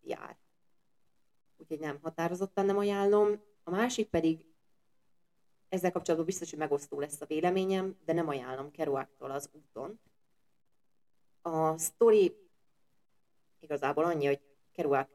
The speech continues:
és egy barátja stoppolva bejárja Amerikát, az élményeiket írja meg. Azt mondják, hogy egy tekercsre írta az egész könyvet,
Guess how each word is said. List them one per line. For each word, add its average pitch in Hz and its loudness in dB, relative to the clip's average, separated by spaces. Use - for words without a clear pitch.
és - -8
egy 143 -2
barátja 135 -2
stoppolva 131 -2
bejárja 131 -2
Amerikát, 170 -4
az - -16
élményeiket 147 2
írja 143 -4
meg. 190 -2
Azt 180 -6
mondják, 135 -4
hogy 143 0
egy 143 0
tekercsre 139 -4
írta 135 -4
az 160 -8
egész 139 -2
könyvet, 147 -2